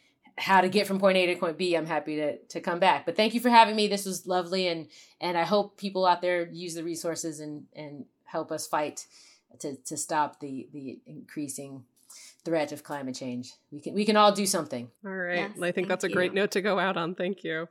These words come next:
Speaker 1: Thank you.
Speaker 3: Thanks so much to Kelsey Rauber for our theme music, Kaylee Brown for our podcast art, Ezra Lee for editing this episode, and to all of you for listening. Links to learn more about them and our guest are in our episode description.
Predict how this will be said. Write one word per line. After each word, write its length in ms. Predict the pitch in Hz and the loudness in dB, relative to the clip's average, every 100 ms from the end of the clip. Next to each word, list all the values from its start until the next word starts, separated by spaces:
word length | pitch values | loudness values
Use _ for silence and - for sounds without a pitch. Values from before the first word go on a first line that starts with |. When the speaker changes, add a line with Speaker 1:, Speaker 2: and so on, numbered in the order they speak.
| - | -2
Speaker 1:
Thank 220 | 214 214 | -2 0
you. 380 | 233 254 165 - _ | 2 4 2 -6 _
Speaker 3:
Thanks 220 | 262 254 247 | 4 6 6
so 60 | |
much 220 | 233 226 | 4 2
to 80 | - | -2
Kelsey 320 | 240 208 214 | 0 0 2
Rauber 400 | 214 262 277 277 | 2 4 6 6
for 160 | 277 208 | 6 4
our 80 | 202 | 2
theme 300 | 202 240 240 | 2 2 4
music, 380 | 240 226 233 - | 4 4 0 0
Kaylee 340 | 196 185 196 | -2 -2 0
Brown 280 | 208 214 220 | 2 2 2
for 120 | 196 | 0
our 100 | 208 | -2
podcast 600 | - 226 220 233 214 - | -2 -2 -2 0 -2 0
art, 220 | - 214 - | 0 0 0
Ezra 320 | 202 190 185 | -2 0 -2
Lee 220 | 208 240 | 0 0
for 200 | 233 - | 2 0
editing 320 | 202 196 190 185 | 0 0 -4 -6
this 160 | 196 | -4
episode, 480 | 226 220 240 233 233 | -4 -4 -2 2 2
and 180 | 240 202 | 2 -4
to 80 | - | -2
all 160 | 190 202 | 0 0
of 100 | 208 | 0
you 120 | 202 | -4
for 140 | 196 | -2
listening. 440 | 185 - - - - - - - | -2 -2 -4 -6 -10 -18 -14 -2
Links 220 | 220 220 | 0 0
to 120 | - 202 | 0 2
learn 220 | 196 196 | 0 0
more 180 | 196 196 | -2 -2
about 320 | 190 190 - | -2 -2 2
them 440 | 254 247 233 247 - | 4 4 2 -2 -4
and 160 | 214 | 0
our 120 | 196 190 | 0 2
guest 400 | 190 185 - - | 0 0 -2 -2
are 100 | - | -2
in 140 | 202 | 0
our 60 | 202 | -2
episode 400 | - - - - | -4 -4 -4 -4
description. 720 | - - - - - 247 | -4 -4 -4 -4 -8 -10